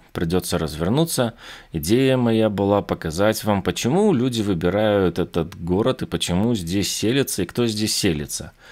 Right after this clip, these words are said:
И самое интересное, что здесь живёт огромнейшее количество ай ти-специалистов. И это, наверное, связано в первую очередь с тем, что работодатель номер один здесь —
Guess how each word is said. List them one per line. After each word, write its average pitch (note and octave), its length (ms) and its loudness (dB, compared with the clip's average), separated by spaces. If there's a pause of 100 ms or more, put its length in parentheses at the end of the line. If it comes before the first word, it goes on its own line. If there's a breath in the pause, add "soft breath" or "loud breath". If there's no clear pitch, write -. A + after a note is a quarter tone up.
(240 loud breath)
И A#2 500 0
самое B2+ 440 0
интересное, A#2 560 0
что A2 300 0
здесь G#2 520 -2
живёт F#2+ 540 -2
огромнейшее F#2 1200 0
количество F2 1040 -2 (720 loud breath)
ай C#3 100 4
ти-специалистов. F#2+ 1080 -2 (300 loud breath)
И F#3 400 2
это, C3+ 240 0
наверное, A2 480 2
связано G2 520 0
в - 80 -10
первую F#2 480 2
очередь F2 400 -2
с - 40 -10
тем, C#3+ 300 -2
что G#2+ 320 0
работодатель F#2 920 0
номер E2+ 720 2
один E2+ 460 -2
здесь — C3 500 -4